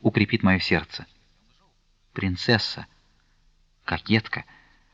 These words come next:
Ну да, кокетка, но иногда и она способна любить. Кокетка, у которой, как у жизни или у смерти,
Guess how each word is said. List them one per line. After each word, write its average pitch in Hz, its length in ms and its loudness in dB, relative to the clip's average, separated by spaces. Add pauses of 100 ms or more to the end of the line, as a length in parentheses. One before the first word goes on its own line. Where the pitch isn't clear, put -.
(100)
Ну 85 160 -4
да, 143 160 6
кокетка, - 440 2
но 92 140 8
иногда 101 280 8
и 117 60 10
она 117 240 10
способна 151 440 4
любить. 117 420 2 (540)
Кокетка, 135 500 6
у 120 160 6
которой, 135 320 10
как 135 220 6
у 123 80 10
жизни 139 340 10
или 123 80 10
у 117 100 10
смерти, 139 540 6